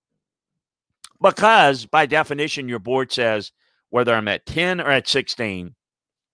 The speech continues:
let's say ten or at fifteen, I'm gonna get the same graded player. So if I can move down to fifteen and pick up an extra pick,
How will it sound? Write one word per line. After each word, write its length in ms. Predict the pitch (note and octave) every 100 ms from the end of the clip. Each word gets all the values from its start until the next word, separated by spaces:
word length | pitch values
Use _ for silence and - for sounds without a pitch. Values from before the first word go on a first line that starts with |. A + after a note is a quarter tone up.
| -
let's 140 | G#2+
say 120 | A#2
ten 260 | - C3 B2+
or 80 | A2
at 140 | -
fifteen, 540 | G2 - F#2 D#2+ D#2+ _ _ _ _ _ _ _ _ _ _ - _ _ _ -
I'm 220 | C#3+ D#3+
gonna 220 | D3+ D#3+
get 360 | B2 G2 B2 B2
the 200 | A2 A2+
same 680 | G#2+ - C#3 C3 B2 A#2+ A#2 - _ _ G2
graded 500 | F2+ G#2+ A2+ A#2 G#2+ _
player. 420 | - G#2 G2 - _ _ _ _ _ _ _
So 220 | - C3 -
if 160 | C3+
I 100 | D3
can 180 | - B2+
move 220 | C#3 E3+
down 200 | D3+ D3+
to 60 | C#3+
fifteen 440 | - C3 - B2
and 100 | A2+
pick 200 | - A#2
up 140 | A2 G#2
an 100 | G2+
extra 300 | G2 - F2
pick, 320 | - D3 -